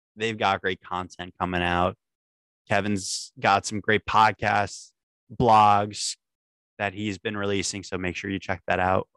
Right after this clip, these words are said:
at Wild Chat Sports. Our sponsors, Liberty Shirt Co.,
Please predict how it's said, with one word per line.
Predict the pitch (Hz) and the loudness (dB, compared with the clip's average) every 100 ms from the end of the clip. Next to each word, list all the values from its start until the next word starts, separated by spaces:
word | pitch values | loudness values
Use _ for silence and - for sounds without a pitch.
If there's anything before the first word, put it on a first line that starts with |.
| 107 | -4
at | 92 | 0
Wild | 92 90 | 2 0
Chat | - 87 | -4 -14
Sports. | - - 87 85 - - - _ _ _ _ _ _ _ - | -14 -4 0 0 -4 -10 -12 _ _ _ _ _ _ _ -8
Our | - | -2
sponsors, | - 127 120 110 123 113 110 - - _ - | 2 4 2 2 2 2 0 -4 -12 _ 0
Liberty | 117 110 107 | 2 2 0
Shirt | - 101 95 | 0 -2 -2
Co., | 98 95 98 | -2 0 0